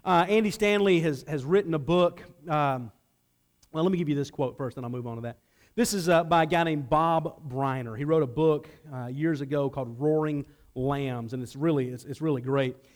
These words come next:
He says, "The number one way for Christians to be the salt that Christ commands them to be is to teach his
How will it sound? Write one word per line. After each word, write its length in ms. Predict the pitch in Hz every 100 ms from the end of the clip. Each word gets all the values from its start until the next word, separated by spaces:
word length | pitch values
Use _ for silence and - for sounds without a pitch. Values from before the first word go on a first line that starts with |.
| _ -
He 80 | 214
says, 180 | 226
"The 80 | 175
number 460 | 202 262 277 285 262
one 500 | 208 233 240 240 233 - _ -
way 360 | 180 208 214
for 180 | 214 170
Christians 640 | - - 226 220 240 214 -
to 100 | 151
be 420 | 120 208 208 170 - _ _ _ 147
the 100 | 143
salt 380 | - 208 196
that 140 | 180 147
Christ 500 | 175 170 180 - - _ _ _ _
commands 420 | - 160 160 156 127
them 160 | 131
to 60 | 123
be 240 | 120 127
is 240 | 135 143 -
to 100 | 127
teach 540 | - - 233 233 -
his 300 | - 190 170